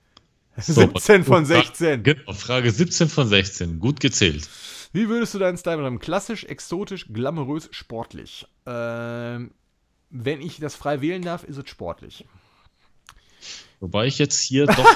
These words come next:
Speaker 2: <laughs>
Speaker 1: eine Sache einhaken muss, bevor du die Lösung verrätst.
Speaker 2: Ja.
Speaker 1: Also hier, siebzehn von sechzehn, das,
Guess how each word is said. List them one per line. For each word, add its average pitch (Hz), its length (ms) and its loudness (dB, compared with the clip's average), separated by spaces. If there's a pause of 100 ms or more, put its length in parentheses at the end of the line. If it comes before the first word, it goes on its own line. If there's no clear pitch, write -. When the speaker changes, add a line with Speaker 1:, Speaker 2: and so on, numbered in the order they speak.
Speaker 2:
<laughs> 427 180 8
Speaker 1:
eine - 300 0
Sache - 300 -4
einhaken 104 580 4
muss, 113 240 2
bevor 117 320 -2
du 104 340 6
die 101 80 4
Lösung 101 340 6
verrätst. 98 580 2
Speaker 2:
Ja. 156 220 -8 (380)
Speaker 1:
Also 113 220 4
hier, 120 360 8
siebzehn 147 380 0
von 139 160 0
sechzehn, 117 440 2
das, - 400 -2